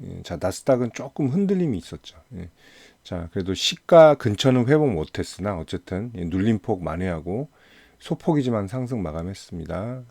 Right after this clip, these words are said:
예. 자, 나스닥은, 아, 다우존스는 넉넉하게 또 일 프로, 예, 이상 또 상승을 했어요. 윗꼬리도 뭐 그렇게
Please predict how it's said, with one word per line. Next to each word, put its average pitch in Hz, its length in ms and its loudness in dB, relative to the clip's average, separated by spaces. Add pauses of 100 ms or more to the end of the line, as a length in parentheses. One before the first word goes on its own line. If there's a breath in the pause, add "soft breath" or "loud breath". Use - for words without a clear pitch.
(140)
예. 87 160 -14 (240 soft breath)
자, 87 200 -2
나스닥은, 147 840 2
아, 85 180 0
다우존스는 135 960 4 (560 loud breath)
넉넉하게 117 680 2
또 92 240 -4
일 104 140 -4
프로, 117 420 0 (220)
예, 80 280 -10 (460)
이상 92 480 -4
또 95 220 -4
상승을 123 360 -4
했어요. 98 380 -8
윗꼬리도 131 460 0
뭐 95 100 -2
그렇게 90 280 -4